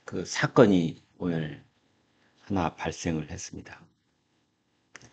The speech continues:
어, 방송통신위원회가 엠비씨 대주주인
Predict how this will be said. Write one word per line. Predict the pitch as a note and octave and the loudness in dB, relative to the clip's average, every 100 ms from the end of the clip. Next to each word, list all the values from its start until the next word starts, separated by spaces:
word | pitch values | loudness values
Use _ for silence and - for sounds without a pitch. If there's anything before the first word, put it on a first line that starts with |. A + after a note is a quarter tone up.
| _ _ _ _ _ _ _ _ _ | _ _ _ _ _ _ _ _ _
어, | - F#2+ F2+ F2 F2 F2+ - | -8 -4 -4 -4 -8 -14 -8
방송통신위원회가 | G#2 G2+ B2+ A#2+ A#2+ B2 A#2+ A2+ G#2+ G#2 G2 F#2+ F#2 A2 G2+ - _ _ _ _ _ _ _ _ _ _ | -4 6 6 8 8 10 12 12 10 10 10 8 8 8 6 0 _ _ _ _ _ _ _ _ _ _
엠비씨 | G2+ G#2 A2+ - A2+ G2 - | 12 12 12 10 8 8 6
대주주인 | - F#2+ F#2 - A2 F#2 E2 - F#2+ F#2 | 6 8 8 4 2 4 4 2 0 -2